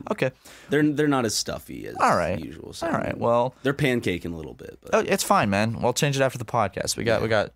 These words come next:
Speaker 1: we got some more time. Anyway, um, you know, it is the hundredth episode, um, and that's a lot of content we've provided to you guys
Speaker 2: It
Speaker 1: for
Speaker 2: is.
Speaker 1: absolutely nothing. So you, you honestly owe us something back for this. I, I,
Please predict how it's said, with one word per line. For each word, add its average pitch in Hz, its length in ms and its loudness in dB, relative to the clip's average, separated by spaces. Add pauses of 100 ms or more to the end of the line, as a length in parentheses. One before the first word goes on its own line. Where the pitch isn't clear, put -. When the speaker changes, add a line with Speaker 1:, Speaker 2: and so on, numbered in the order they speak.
Speaker 1:
we 107 80 -4
got 107 140 2
some 95 120 -2
more 85 120 0
time. 92 340 -2
Anyway, 156 380 2 (260)
um, 135 560 4
you 160 80 4
know, 147 160 4
it 165 140 4
is 180 100 4
the 180 80 2
hundredth 151 240 2
episode, 117 460 2 (360)
um, 92 540 2 (100)
and 127 100 2
that's 151 140 2
a 156 60 2
lot 147 120 4
of 107 100 -8
content 117 420 0
we've 98 160 -2
provided 92 420 0
to 101 80 0
you 104 160 2
guys 95 280 -2
Speaker 2:
It 165 100 2
Speaker 1:
for 254 100 4
Speaker 2:
is. 113 80 4
Speaker 1:
absolutely 147 640 4
nothing. 143 400 4
So 165 160 2
you, 127 320 4
you 143 160 4
honestly 143 400 4
owe 110 160 6
us 92 140 2
something 92 640 0
back 87 260 0
for 92 140 -2
this. 82 400 -4
I, 104 180 2
I, 98 300 2